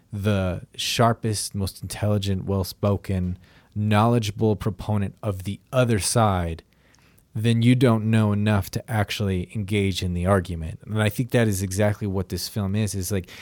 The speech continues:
here is a slice of, um, oppositional literature or oppositional experience to what a pro-life person would say, like, being confronted with, like, this is the reality of some of the things that you're doing. Like,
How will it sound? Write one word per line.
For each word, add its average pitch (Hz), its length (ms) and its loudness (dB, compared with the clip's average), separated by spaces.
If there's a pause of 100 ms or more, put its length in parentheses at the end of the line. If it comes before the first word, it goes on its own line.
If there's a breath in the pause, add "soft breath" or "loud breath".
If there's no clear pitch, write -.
(120)
here 123 280 4
is 110 120 0
a 101 80 0
slice 104 840 0
of, 101 480 -2 (360 loud breath)
um, 92 540 0 (540)
oppositional 104 720 0
literature 95 720 -2
or 101 200 -4
oppositional 101 640 -2
experience 95 680 -2
to 87 280 -4 (260 loud breath)
what 107 220 4
a 92 60 -4
pro-life 104 640 0
person 92 340 -4
would 90 140 -2
say, 95 320 0
like, 90 200 -4 (120)
being 107 240 0
confronted 98 560 -2
with, 95 140 -6
like, 92 140 -6 (240 loud breath)
this 131 140 2
is 135 120 -2
the 127 100 0
reality 110 840 0 (100)
of 113 180 -2
some 127 180 -2
of 127 80 0
the 123 80 0
things 131 240 -2
that 120 100 -4
you're 123 140 0
doing. 127 360 0
Like, 95 320 -4